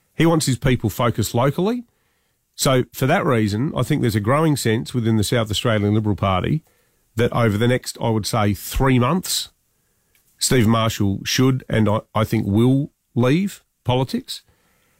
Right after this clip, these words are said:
I think that whatever hit they take, as Matt Abra-, Ma-, Matt Abraham predicted, in that seat, it's better for the Libs to get it out of the way within the first twelve months of a four-year term than to do it, say, at the halfway mark or, God forbid,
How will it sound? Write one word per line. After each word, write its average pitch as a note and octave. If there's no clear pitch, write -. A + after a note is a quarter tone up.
I B2+
think C#3+
that C3
whatever D3
hit -
they A2+
take, B2+
as G2+
Matt A#2+
Abra-, A2+
Ma-, A2+
Matt A#2
Abraham A2
predicted, A#2
in A#2
that A2+
seat, B2+
it's G2
better D3
for -
the A#2+
Libs A#2+
to A2
get A2+
it A2
out G#2+
of G2+
the G2+
way G#2+
within G2+
the F#2+
first A#2+
twelve G#2+
months G#2
of G2+
a F2+
four-year G2+
term G#2+
than A#2
to G#2+
do A2+
it, -
say, A2
at G2+
the F#2+
halfway A2
mark D3+
or, A#2
God A2
forbid, F#2+